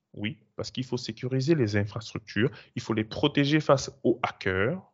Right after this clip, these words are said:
On a les architectes cloud qui permettent de déployer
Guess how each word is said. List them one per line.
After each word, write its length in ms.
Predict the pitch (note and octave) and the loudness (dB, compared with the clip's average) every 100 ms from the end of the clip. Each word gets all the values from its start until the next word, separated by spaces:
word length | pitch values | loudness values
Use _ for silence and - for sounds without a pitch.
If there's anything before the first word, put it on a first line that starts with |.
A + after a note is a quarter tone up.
| _ - - - - _ | _ -20 -20 -20 -20 _
On 160 | D3 E3+ | 2 4
a 60 | |
les 320 | E3 C#3+ A#2+ C#3+ | 2 0 6 6
architectes 680 | C#3+ - D#3 A3 G#3+ _ - _ | 6 -4 -2 -4 -4 _ -12 _
cloud 400 | A2 G#2 C3+ G3+ - | 4 8 6 4 -2
qui 100 | G#3+ | -4
permettent 540 | - C3+ C3 F3+ - - | 4 4 6 2 2 -16
de 240 | - B2+ A#3+ | -8 2 4
déployer 800 | D#3+ C3 - G#2 G2+ G2+ B2+ | 4 0 2 4 4 2 2